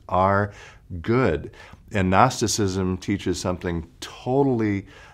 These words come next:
different. So it differs from us on that. And the third thing is, and this again goes to the, the sort of, um, name of the heresy, Gnosticism. Again, it's about secret knowledge, right? So if you're initiated, if you're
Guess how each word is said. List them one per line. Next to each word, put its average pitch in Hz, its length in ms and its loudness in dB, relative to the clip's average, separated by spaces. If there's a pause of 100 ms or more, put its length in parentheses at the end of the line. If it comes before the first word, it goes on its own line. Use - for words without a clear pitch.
(200)
different. 85 440 -4
So 92 180 0
it 87 120 -2
differs 104 420 2
from 98 220 -2
us 87 340 -2
on 87 180 -4
that. 123 280 0 (220)
And 151 120 0
the 160 60 4
third 254 280 -2
thing 123 220 2
is, 117 260 4 (320)
and 123 140 4
this 160 180 2
again 113 320 2
goes 104 240 6
to 104 120 -2
the, 90 100 2
the 82 300 0
sort 101 240 0
of, 80 200 0
um, - 640 -12 (360)
name 101 720 4
of 80 120 -2
the 80 100 -2
heresy, 80 640 -2
Gnosticism. 87 880 0
Again, 85 220 0
it's 85 160 -6
about 85 440 -2
secret 135 680 -2
knowledge, 90 640 0
right? 85 320 -2 (320)
So 95 360 6 (200)
if 92 240 -4
you're 117 140 6
initiated, 101 960 2
if 92 240 -6
you're 95 260 2